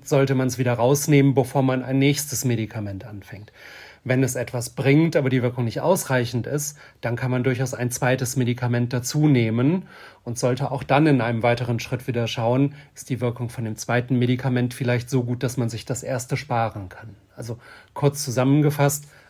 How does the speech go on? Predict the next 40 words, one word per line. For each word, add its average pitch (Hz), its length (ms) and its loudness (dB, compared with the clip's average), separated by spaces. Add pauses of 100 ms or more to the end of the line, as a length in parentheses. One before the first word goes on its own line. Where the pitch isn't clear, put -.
(160)
alles 139 320 0
das, 131 280 -2
was 139 160 -2
man 123 160 0
tut, 147 480 -4
medikamentös, 123 1000 2 (440)
was 127 240 -2
wir 135 120 8
Schmerzmediziner 127 760 0
verordnen, 139 640 0 (400)
kann 151 360 2
und 135 200 2
darf 131 320 4
und 127 200 -4 (440)
soll 139 380 4
und 120 220 0
muss 160 300 4
auch 120 180 -8
auf 139 160 -6
den 127 140 -2
Prüfstand. 143 680 -2 (420)
Ähm, 123 200 0
niemand 127 300 2
soll 131 120 2
Medikamente 127 680 2
nehmen, 127 280 4
die 127 100 2
nicht 123 160 0
ganz 127 260 0
klar 117 400 0
einen 127 160 0
Nutzen 131 440 2
bringen 127 440 2
und 131 220 -4
ja 117 140 -2
auch 117 280 -6 (140)
durchaus 120 300 -2
Nebenwirkungen 127 520 2
haben 117 260 -2
können. 139 380 0